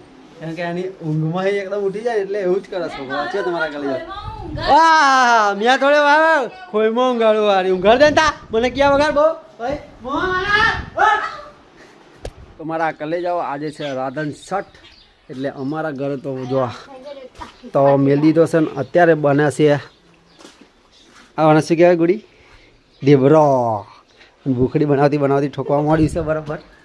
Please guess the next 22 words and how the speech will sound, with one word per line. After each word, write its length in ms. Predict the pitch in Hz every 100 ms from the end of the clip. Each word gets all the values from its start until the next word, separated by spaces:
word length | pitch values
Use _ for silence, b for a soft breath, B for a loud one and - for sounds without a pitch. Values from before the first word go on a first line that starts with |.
| _ - - - _
જા 100 | 165
મમ્મીને 260 | 196 202 220
બોલાવી 220 | 220 220
લાય. 180 | 196 120 - _ _ _ - - _ _ _ _ _ - -
દુકાન 240 | 156 185
બંધ 180 | 180 170
કરવાની 220 | 165 156
એમ 120 | 156 151
કહેજે. 220 | 135 123
જા, 140 | 117 92 _ _ - - - - - - -
જા. 180 | 170 147 - _ _ _ _ _ - - -
ભાઈ 120 | 175
તને 100 | 202
ચોકલેટ 340 | 208 208 208 208
આલીશ. 280 | 175 127 - - _ _ _ _ _ _ _ _ _ _ _ _ -
જાઉં? 380 | 165 185 254 277 _ _ _ _ _ _ _ _ _ _ _ _ _ 143
જા 180 | 170
તા. 160 | 143 113 - _ _ _ -
મમ્મીને 240 | 180 214
બોલાવી 200 | 220 233
લાય. 180 | 214 127 - _ _ _ _ _ _ _ _ _ -
હા? 180 | 190